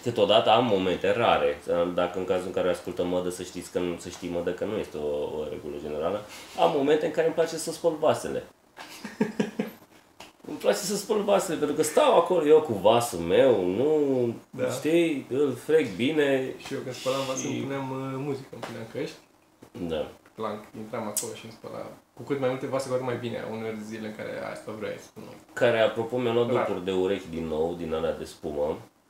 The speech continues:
Speaker 2: De la portocalii?
Speaker 1: De la portocalii și, nu știu, acum au funcționat. Nu auzeam nimic.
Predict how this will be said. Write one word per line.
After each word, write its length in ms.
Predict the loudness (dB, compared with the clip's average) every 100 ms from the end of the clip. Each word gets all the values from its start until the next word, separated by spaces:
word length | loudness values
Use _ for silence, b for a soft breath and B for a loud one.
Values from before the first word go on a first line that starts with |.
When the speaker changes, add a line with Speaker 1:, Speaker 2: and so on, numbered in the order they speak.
| -14
Speaker 2:
De 60 | -10
la 80 | -8
portocalii? 520 | -10 -10 -6 -6 -6 -6
Speaker 1:
De 60 | 0
la 100 | 0
portocalii 600 | 0 -4 -4 -2 0 -2
și, 180 | -4 -10 -8
nu 80 | -10
știu, 160 | -4 -4
acum 200 | 0 2
au 80 |
funcționat. 600 | 2 -2 -2 2 2 0 -2
Nu 160 | 4
auzeam 340 | 4 4 0 0
nimic. 340 | -2 -4